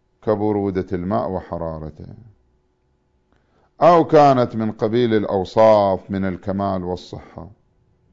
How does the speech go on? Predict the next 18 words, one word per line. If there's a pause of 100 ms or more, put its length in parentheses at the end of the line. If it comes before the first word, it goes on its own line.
(960)
كيف
وقد
يجعل
بإزاء
الأجل
قسط
من
الثمن؟ (1400)
وعليه
فالقول
بأنه
ليس
بإزاء
الهيئة
مال
في
غير
محله،